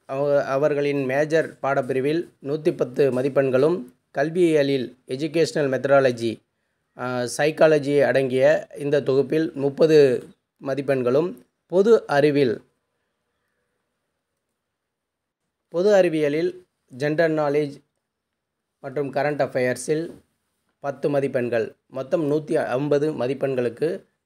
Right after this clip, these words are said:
தேர்வுகள் இருக்கும். குறைந்தபட்ச மதிப்பெண்ணாக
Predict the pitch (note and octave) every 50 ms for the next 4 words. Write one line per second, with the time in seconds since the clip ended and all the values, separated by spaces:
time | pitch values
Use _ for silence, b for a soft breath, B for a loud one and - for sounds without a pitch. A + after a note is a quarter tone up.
0 | _ _ - D3 D3 C#3 C3+ C3 B2+ C3+ C3+ B2 B2 A#2 A#2 A2+ - A2+ A2+ G#2+
1 | G2+ - _ _ _ _ _ _ _ _ _ _ _ _ _ _ _ _ _ _
2 | _ _ _ _ _ _ _ _ _ _ _ _ _ - D3 E3 F3+ F3+ F3 F3
3 | D#3+ D#3+ D#3 - E3 D3+ C#3 A#2 - - _ _ - B2+ B2+ C3+ D3 B2 C#3 C3
4 | C3 B2 A#2 A2 B2+ C3+ D3 D3 -